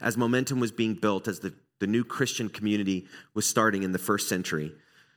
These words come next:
Um, the early church gained a lot of momentum, and pastors like myself talk about this kind of momentum,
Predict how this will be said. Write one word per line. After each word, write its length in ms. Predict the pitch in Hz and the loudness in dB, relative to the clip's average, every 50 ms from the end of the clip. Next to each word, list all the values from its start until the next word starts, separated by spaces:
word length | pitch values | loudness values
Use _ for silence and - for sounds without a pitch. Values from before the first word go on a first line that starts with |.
| _ _ _ _ | _ _ _ _
Um, 400 | - 117 110 107 107 101 101 104 | 0 2 4 4 2 2 0 0
the 60 | - 139 | 2 4
early 260 | 151 170 170 165 156 | 6 6 6 6 6
church 360 | 160 - 165 165 147 - - | 4 4 4 4 2 2 2
gained 180 | - 139 131 127 | 4 4 4 4
a 60 | 127 | 4
lot 180 | 127 127 127 | 4 4 4
of 60 | 131 123 | 2 2
momentum, 500 | 127 120 120 127 131 135 - 131 113 113 | 2 2 4 4 2 2 2 2 2 2
and 160 | 110 107 - - - - - - _ | 2 0 -2 -8 -16 -20 -20 -6 _
pastors 400 | - - - - - - 170 139 | 8 8 8 8 8 4 2 4
like 160 | 156 160 156 | 4 4 4
myself 480 | 156 151 135 - - 170 175 190 208 - | 4 2 2 4 6 6 6 4 2 0
talk 300 | - - 147 151 151 - | 2 4 4 4 4 2
about 240 | 165 151 143 - 151 | 2 2 2 4 4
this 160 | 147 143 - | 2 0 2
kind 160 | - 156 151 | 2 2 2
of 60 | 143 139 | 4 4
momentum, 580 | 131 127 131 135 151 160 - 190 196 208 202 | 4 4 4 4 2 4 4 2 2 2 -2